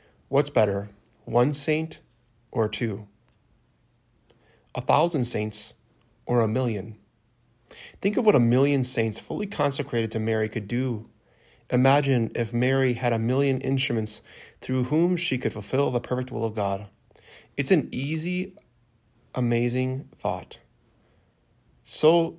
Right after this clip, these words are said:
Kolbe explains, quote, "Teach others this way. Con-, conquer more souls for the Immaculata," end quote. If this is the quickest,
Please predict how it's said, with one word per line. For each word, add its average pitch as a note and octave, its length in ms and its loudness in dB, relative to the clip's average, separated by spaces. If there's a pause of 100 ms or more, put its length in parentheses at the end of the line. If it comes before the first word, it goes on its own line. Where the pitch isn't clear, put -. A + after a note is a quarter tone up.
Kolbe C#3+ 360 2
explains, G2 560 -6
quote, - 440 -4 (400)
"Teach F#3+ 360 -4
others B2 380 2
this G#2 220 -6
way. G2+ 340 -8 (420)
Con-, - 200 -6 (100)
conquer C#3+ 420 0
more A#2+ 240 0
souls B2+ 460 0 (100)
for A#2+ 260 2
the A#2+ 140 -2
Immaculata," A2 640 -2 (180)
end A#2 180 -4
quote. G2+ 280 -4 (1700)
If C#3 180 0
this D#3 300 0
is C3 180 0
the A#2 80 0
quickest, D#3 540 -2